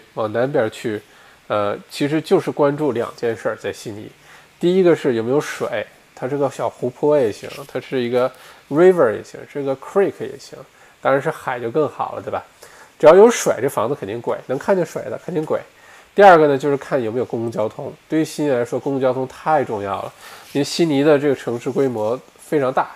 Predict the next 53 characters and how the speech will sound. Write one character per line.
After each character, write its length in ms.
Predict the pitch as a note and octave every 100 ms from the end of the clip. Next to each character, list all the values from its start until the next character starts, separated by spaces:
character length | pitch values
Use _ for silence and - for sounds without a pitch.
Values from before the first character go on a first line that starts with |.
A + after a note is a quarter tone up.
| -
随 200 | - A#2
着 140 | B2
前 220 | - C#3
几 80 | B2+
年 180 | G#2+ G#2+
人 100 | A2+
口 220 | - A2
的 160 | G2+ G#2
迅 180 | - B2
速 140 | A#2+
增 160 | A#2+ B2
长， 180 | G2+ - - - - - -
所 120 | C#3+
以 60 |
你 140 | C#3+ B2+
在 100 | C#3+
悉 220 | C#3 D#3+
尼 320 | C3+ B2+ D3 D3 _ _ _
开 240 | - C#3+
车 400 | C#3 D3+ C#3 C#3 - _ _ _ -
四 220 | - D#3+
十 80 | C3+
分 120 | D3
钟 120 | C#3 C3+
一 60 |
个 60 | C#3+
小 200 | C3+ G2+
时 280 | - A#2 B2
能 80 | B2
开 180 | -
到 80 | B2+
市 140 | A#2+ B2+
中 180 | B2
心 200 | A#2 B2+
的 100 | A#2+
地 160 | A#2 A#2
方 180 | A2 G#2
就 120 | A2+
挺 200 | - A#2+
好 160 | A#2 G#2+
的， 140 | G2+ _ _ - - _ -
嗯， 460 | A2 G#2 G#2 G#2 G#2+ C#3+ _ _ _ _ _ _
所 140 | - D3
以 20 |
大 160 | C#3+ D3
家 100 | D3+
会 120 | D#3
选 180 | A#2 G#2
择 80 |
公 140 | G#2+ B2+
共 100 | B2
交 160 | A#2+
通， 240 | A#2+ A#2